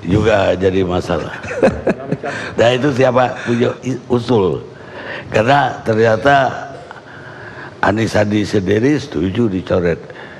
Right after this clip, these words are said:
Speaker 2: Iya, gini, eh, itu anggaran itu lagi-lagi disusun dalam R K P D. Sudah ada.
Speaker 1: Sudah ada
Speaker 2: Sudah
Speaker 1: sebelumnya?
Speaker 2: ada itu. Se-, malah sa-, catatan saya itu di tahun dua ribu enam belas pun ada, tetapi kemudian dicoret.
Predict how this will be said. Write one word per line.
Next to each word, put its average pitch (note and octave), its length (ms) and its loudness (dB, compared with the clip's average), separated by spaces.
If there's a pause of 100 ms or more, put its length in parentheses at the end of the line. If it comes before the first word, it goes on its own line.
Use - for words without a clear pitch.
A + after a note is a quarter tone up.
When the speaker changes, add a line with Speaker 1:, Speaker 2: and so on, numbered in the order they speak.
(680)
Speaker 2:
Iya, F3+ 240 4
gini, D#3 480 2
eh, D3 460 4 (180)
itu G3 240 2
anggaran F#3 480 2
itu E3 160 0
lagi-lagi D3+ 640 2 (160)
disusun F3 560 2
dalam D#3+ 320 4
R D#3 160 2
K C#3+ 160 2
P C3+ 160 -2
D. G#2 120 -2 (200)
Sudah E3 480 4
ada. F#3 320 0 (640)
Speaker 1:
Sudah A2+ 400 2
ada B2+ 160 4
Speaker 2:
Sudah C4+ 320 2
Speaker 1:
sebelumnya? A#3+ 240 4
Speaker 2:
ada G3 80 6
itu. D#3+ 400 2 (320)
Se-, G3 320 2
malah B3 400 4
sa-, - 240 2
catatan G3+ 480 2
saya F3+ 320 4
itu C4 240 2 (480)
di E3+ 80 2
tahun G#3 320 4
dua G3 160 4
ribu G3 160 2
enam F#3 160 0
belas C4 160 2
pun B3 160 0
ada, D#3+ 400 2
tetapi G3+ 400 0
kemudian A3 240 2
dicoret. A3+ 340 4